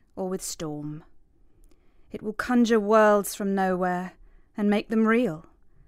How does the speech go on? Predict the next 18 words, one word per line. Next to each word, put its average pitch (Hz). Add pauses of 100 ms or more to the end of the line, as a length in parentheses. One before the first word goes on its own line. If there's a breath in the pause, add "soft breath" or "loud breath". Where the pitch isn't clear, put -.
(540 loud breath)
It 269
will 233
open 277
doors 202
you 277
didn't 247
even 196
know 190
existed. 180 (460)
It 269
will 294
show 269
you 262
secrets -
that -
are 190
yours 214
alone. 185